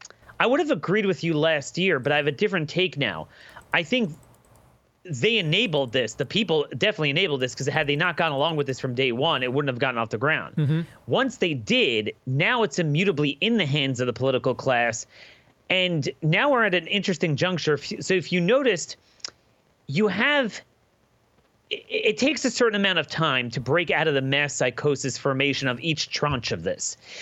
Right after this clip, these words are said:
Speaker 1: So it's not that the facts change. It was obviously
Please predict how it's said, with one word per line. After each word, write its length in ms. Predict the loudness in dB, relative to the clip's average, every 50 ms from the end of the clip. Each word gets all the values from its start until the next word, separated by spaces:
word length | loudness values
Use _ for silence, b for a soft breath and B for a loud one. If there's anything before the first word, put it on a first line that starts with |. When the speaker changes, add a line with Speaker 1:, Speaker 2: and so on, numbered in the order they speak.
| B B B B
Speaker 1:
So 500 | -10 -2 2 2 4 4 4 2 0 b b b b b b _ _ _ _ _ _ _ _ _
it's 180 | 0 0 0 2
not 200 | 0 0 2 2
that 240 | 0 0 0 0 -2
the 80 | -2
facts 420 | -2 -2 -2 -2 -2 -2 -4 -6 -8
change. 480 | -4 -2 0 0 0 0 -2 -4 -4
It 80 | -2 -2
was 160 | 0 -2 -2 -6 _ _ _ 0
obviously 640 | 2 2 2 2 0 0 0 0 -2 -4 -4 -6